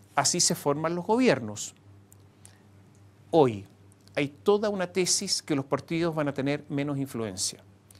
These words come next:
Ya no la tienen, de hecho, en la Convención Constitucional. Ahora también tendría menos influencia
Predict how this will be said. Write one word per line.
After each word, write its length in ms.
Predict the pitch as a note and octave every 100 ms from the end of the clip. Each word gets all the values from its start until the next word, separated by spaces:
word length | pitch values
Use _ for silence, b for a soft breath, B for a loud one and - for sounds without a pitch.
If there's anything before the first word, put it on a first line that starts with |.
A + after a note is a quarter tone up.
| B B B B -
Ya 220 | C3 F3
no 80 | D#3
la 120 | B2+
tienen, 300 | D3+ E3+ C#3
de 140 | C3+
hecho, 180 | D3+ E3+
en 40 |
la 80 | C3+
Convención 420 | C3 C3 B2 D#3+
Constitucional. 720 | D3+ C#3 C3 D#3 G3+ C3 G2 - _ B B B B B B - - -
Ahora 280 | D#3+ G3 G3+
también 340 | E3+ D#3+ G3
tendría 360 | F#3+ F3 F#3 F3
menos 440 | E3 F3 F3+ -
influencia 760 | D#3+ - D3 D3+ D#3 - E3